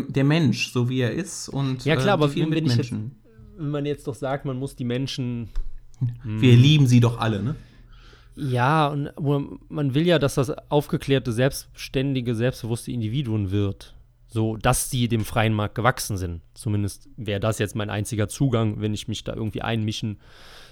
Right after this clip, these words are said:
Speaker 2: darf, kann oder soll. Aber schafft man das auch schon wieder nicht nur mit Steuerungselementen und dann ist man eben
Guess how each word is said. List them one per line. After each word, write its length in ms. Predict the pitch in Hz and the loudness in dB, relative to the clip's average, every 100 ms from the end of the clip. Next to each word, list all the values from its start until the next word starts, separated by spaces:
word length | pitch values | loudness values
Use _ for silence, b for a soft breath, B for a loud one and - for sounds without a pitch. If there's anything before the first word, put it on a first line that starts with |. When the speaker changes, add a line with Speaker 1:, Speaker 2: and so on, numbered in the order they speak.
| B - | B -2
Speaker 2:
darf, 240 | 101 - | -2 -2
kann 160 | - 110 | -2 -2
oder 160 | 104 101 | 0 0
soll. 340 | 101 110 139 b b b b b b | 2 2 0 b b b b b b
Aber 420 | - 107 113 113 - _ _ _ _ - | -4 2 2 0 -4 _ _ _ _ -4
schafft 260 | 131 127 | 0 2
man 100 | 135 | 2
das 140 | 120 - | 0 0
auch 180 | 120 135 | 0 0
schon 140 | 135 | 0
wieder 140 | 127 123 | 0 0
nicht 200 | 131 127 | 0 0
nur 80 | |
mit 120 | 117 - | -2 -2
Steuerungselementen 1040 | - 120 143 131 135 123 120 139 - 151 | 0 2 2 0 -4 -2 -2 -2 -6 -8
und 200 | 135 110 | -6 -4
dann 240 | 110 113 117 | -4 -6 -8
ist 160 | - | -6
man 140 | 113 117 | -6 -4
eben 160 | 110 | -4